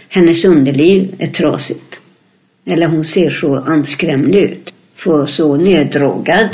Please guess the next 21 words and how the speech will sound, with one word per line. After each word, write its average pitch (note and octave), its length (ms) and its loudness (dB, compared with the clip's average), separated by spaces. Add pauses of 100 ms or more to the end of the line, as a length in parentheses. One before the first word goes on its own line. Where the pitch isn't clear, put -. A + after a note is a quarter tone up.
(1040)
Då G3+ 180 -2 (180)
har C4 160 2
man F#3+ 180 2
ju G#3 80 0
ingen A#3+ 280 0
förtjänst - 680 -2
i D4 40 2
den. E3+ 280 -2 (680)
Det G#3 140 0
var A3 160 2
ju A3+ 80 2
samma A3+ 360 2
med A3+ 140 2
mig A3 380 0
när A#3 140 2
jag G3 120 2
höll G3 160 4
på F#3+ 200 -4
att E3+ 100 0
bli F3 80 2
mördad. F#3+ 680 2